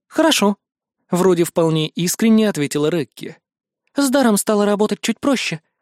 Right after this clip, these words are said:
Регулярно занимается с учителем. Правда, за столом он всё такая же свинья. Он хотел поехать со мной, кстати говоря, но он иногда просто неуправляем». «Это да», я усмехнулся.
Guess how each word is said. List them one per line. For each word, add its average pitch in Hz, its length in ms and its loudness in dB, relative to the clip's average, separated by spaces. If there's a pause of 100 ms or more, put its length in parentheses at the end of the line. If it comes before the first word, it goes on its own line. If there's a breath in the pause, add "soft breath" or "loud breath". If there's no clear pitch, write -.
(140)
Регулярно 247 560 2
занимается 214 520 0
с - 80 -6
учителем. 170 520 -6 (320)
Правда, 254 300 2
за 247 120 0
столом 277 360 2
он 196 120 2
всё 190 160 -2
такая 254 340 0
же 214 100 0
свинья. 190 460 -2 (640)
Он 277 140 0
хотел 262 300 -2
поехать 247 380 0
со 247 120 -2
мной, 277 260 0
кстати - 300 -6
говоря, 170 380 -2 (340 soft breath)
но 220 200 0
он 208 120 0
иногда 214 300 0
просто 226 320 -4
неуправляем». 220 800 0 (840)
«Это 165 320 -2
да», 143 600 0 (560)
я 143 200 -4
усмехнулся. 175 800 -8